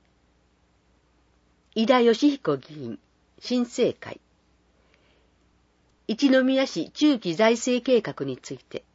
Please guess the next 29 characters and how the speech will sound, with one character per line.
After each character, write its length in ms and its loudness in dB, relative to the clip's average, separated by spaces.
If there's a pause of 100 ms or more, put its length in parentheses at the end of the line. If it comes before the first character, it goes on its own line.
(1080)
質 240 -14
問。 280 -4 (960)
内 280 4
容 160 8
は 120 8
ど 140 4
の 120 4
よ 120 4
う 60 0
な 120 -4
も 100 -10
の 140 -10
か。 240 -16 (920)
答 320 -2
え。 120 -2 (920)
第 300 4
七 260 0
次 200 -6 (340)
一 180 -4
宮 320 4
市 160 -4
総 300 2
合 200 0
計 220 -2
画 120 -4
と 220 -4
連 260 0
携 180 -6
し、 260 -12